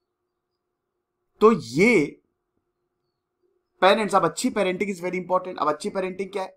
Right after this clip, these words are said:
लिबरल अप्रोच। जहां जरूरत हो वहां पे स्ट्रिक्ट होइए, और जहां नहीं जरूरत हो वहां पे स्ट्रिक्ट होने की जरूरत नहीं है।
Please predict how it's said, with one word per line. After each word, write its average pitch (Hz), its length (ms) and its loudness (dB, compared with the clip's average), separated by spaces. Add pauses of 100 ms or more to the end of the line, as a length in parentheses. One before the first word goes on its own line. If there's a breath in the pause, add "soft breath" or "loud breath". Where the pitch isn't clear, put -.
लिबरल 139 460 -4
अप्रोच। - 440 -14 (840)
जहां 135 440 6
जरूरत 143 400 -2
हो 190 80 -2
वहां 143 220 2
पे 175 160 -10
स्ट्रिक्ट 165 380 -10
होइए, 160 220 -4 (840)
और 131 120 0
जहां 143 280 2
नहीं 147 240 -2
जरूरत 190 380 -6
हो - 160 -12 (120)
वहां 107 160 -6
पे 127 100 -12
स्ट्रिक्ट - 280 -16
होने 113 140 -8
की 110 100 -12
जरूरत 110 440 -4 (200)
नहीं 156 380 0
है। 196 180 -12